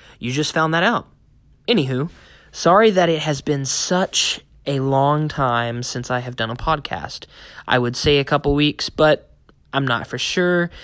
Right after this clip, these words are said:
Since I posted a podcast, life has been so busy, and vacation and summer kind of put a damper on my podcasts, and, um, I just wanna say sorry.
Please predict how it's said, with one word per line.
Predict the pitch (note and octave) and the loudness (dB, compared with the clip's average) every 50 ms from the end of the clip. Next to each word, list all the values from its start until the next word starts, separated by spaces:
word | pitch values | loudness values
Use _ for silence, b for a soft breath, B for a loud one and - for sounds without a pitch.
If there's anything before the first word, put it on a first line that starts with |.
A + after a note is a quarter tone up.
| B B B B B B B B B - | B B B B B B B B B -10
Since | - - A3 A#3 G#3 G#3+ | -2 2 2 4 4 4
I | F#3+ | 4
posted | E3+ - F#3 G3 F#3+ - - F#3+ | 4 4 4 4 4 2 0 -4
a | F3 | -2
podcast, | E3+ - F#3 E3+ E3 D#3 - - D3+ C#3 C#3 C#3 - - - | -2 2 2 2 2 2 0 0 0 2 2 0 -2 -4 -6
life | C3+ C#3 D3 E3+ F#3 | -2 0 0 0 0
has | - G3+ F3 - | -2 -4 -4 -2
been | - E3 D#3+ D#3 D3+ C#3 F2+ - | -2 0 0 0 -2 -4 -6 -6
so | - - - F3 | -6 -2 -2 -2
busy, | F#3 D#3+ C#3+ C3+ B2+ B2+ C3+ C3 C3 C3 - | 0 0 0 0 0 0 0 -2 -2 -2 -2
and | - C3 C3 B2+ B2 | -4 -4 -4 -4 -4
vacation | B2+ D3 D#3+ - G#3+ G3+ G3+ - - F#3 | -4 -4 -4 -2 0 0 0 0 -2 -2
and | D#3 D3 C#3 | -2 -2 -4
summer | - - D3+ C#3+ C#3+ C3 | -4 -4 -2 -2 -2 -2
kind | B2+ - - C#3+ C#3 C#3 C#3 | -4 -4 -4 -4 -2 -2 -2
of | - | -4
put | - - C#3+ | -4 -4 -4
a | B2+ | -4
damper | B2 - - A#2+ A2+ A#2+ - C3 C3 | -6 -6 -4 -4 -4 -4 -2 0 0
on | B2+ B2 B2 B2 | 0 0 0 -2
my | A#2+ A#2 A2+ A2+ A#2 - - _ - | -2 -2 -4 -4 -8 -12 -16 _ -6
podcasts, | - - D#3 D3+ - B2 A#2+ B2 - - - - - | -2 -2 -2 0 -2 -2 -2 -2 -4 -6 -12 -8 -6
and, | B2+ B2 A#2 A#2 A#2+ B2 B B B B B B B B B B B B | -4 -4 -4 -4 -6 -10 B B B B B B B B B B B B
um, | - C#3+ C#3+ C#3 B2+ - | 0 2 2 2 0 0
I | - C#3 E3 | -2 -2 -2
just | G#3+ A3+ - | -2 -2 -4
wanna | - - B3+ C#4+ | -4 -4 -4 -4
say | - - D#4 D4+ | -2 -2 -2 -2
sorry. | - - E4 F#4 F#4+ D4 B2+ A#2 A#2 - | 0 0 2 2 4 2 2 0 -4 -10